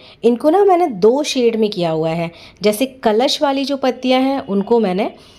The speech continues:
लाइट ग्रीन दिया हुआ है और जो सबसे नीचे वाली होंगी उनको डार्क ग्रीन दिया हुआ है और अपने कलश को हमने पेंट किया है रेड कलर से।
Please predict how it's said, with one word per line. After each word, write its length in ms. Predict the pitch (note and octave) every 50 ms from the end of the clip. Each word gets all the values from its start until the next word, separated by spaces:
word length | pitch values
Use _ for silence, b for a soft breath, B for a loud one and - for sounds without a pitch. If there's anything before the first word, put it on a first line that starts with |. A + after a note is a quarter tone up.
| B B B B B B -
लाइट 360 | F#3+ G3 F#3+ G3 G3+ G3+ G3
ग्रीन 280 | A3 G#3+ A3 A3 A3 A3
दिया 200 | G3+ G#3 G3+ G3
हुआ 240 | G3 F#3+ F#3+ F#3
है 200 | F#3+ F#3+ F#3 F#3+ F#3+ B B B B B -
और 120 | A3 A#3+ A#3
जो 140 | A#3 C4+ -
सबसे 300 | - A3+ A3 - - A#3+
नीचे 320 | G#3+ F#3+ F#3 F#3+ - A#3+
वाली 260 | A#3 B3 A#3 A#3 A#3+
होंगी 300 | B3 B3 A#3 A#3 A3+ B3 B3+
उनको 320 | - F#3 F3+ F3+ - A#3
डार्क 380 | A3+ - - E3+ D#3 D3 C#3+ -
ग्रीन 280 | - D#3 D#3 D3+ D3+ D#3
दिया 200 | D3+ D3+ D3+ D3+
हुआ 220 | D3+ D3 D3+ D3
है 200 | D3 D3 E3 D#3+ B B B B B B B B B -
और 340 | G#3 G#3+ A3 A3 A3+ - - _ _ _ _ -
अपने 240 | G3+ G3 - F#3+ F#3
कलश 400 | F#3 - G#3 G3+ G#3 A3+ A3 -
को 140 | - - B3+
हमने 240 | A#3 A3+ A3 A3 A3
पेंट 280 | A3 A3 G#3 G#3 G#3+ G#3 -
किया 180 | - G#3+ G#3 G3+
है 180 | G3+ G#3 A3+ D4 F4+ B B B B B -
रेड 320 | E3+ E3 F#3 F3+ E3+ D3+
कलर 260 | - F3 D#3 D#3 D#3+ D#3
से। 220 | - - F3